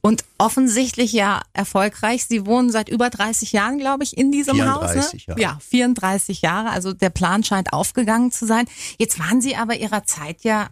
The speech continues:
Speaker 1: auf jeden Fall so ein Stückchen voraus.
Speaker 2: Vor dreißig Jahren war die Situation eine andere. Es war ja damals das Thema,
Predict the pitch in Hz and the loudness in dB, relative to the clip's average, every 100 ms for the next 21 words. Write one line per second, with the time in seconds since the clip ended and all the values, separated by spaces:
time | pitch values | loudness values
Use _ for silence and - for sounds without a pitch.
0 | - 190 - 160 151 185 - 170 175 175 | -2 -2 -2 -8 -4 -4 0 0 0 -2
1 | 175 185 180 - - - - - 185 - | -2 -2 -4 -4 -6 -4 -4 0 2 2
2 | 254 247 269 147 139 - - 110 87 92 | 2 2 2 2 -2 -4 0 -2 0 0
3 | 139 - 139 123 123 147 135 131 113 123 | 0 0 0 2 2 2 2 0 0 -4
4 | 123 117 - 117 104 95 - 110 151 156 | 0 0 2 2 2 2 0 0 0 -2
5 | 147 - 101 104 101 92 101 120 123 120 | -2 0 0 0 0 0 0 0 0 -2
6 | - _ _ 104 104 - - - _ 87 | -6 _ _ 0 2 0 -4 -10 _ -6
7 | - 104 110 127 127 131 | 0 2 4 4 2 -2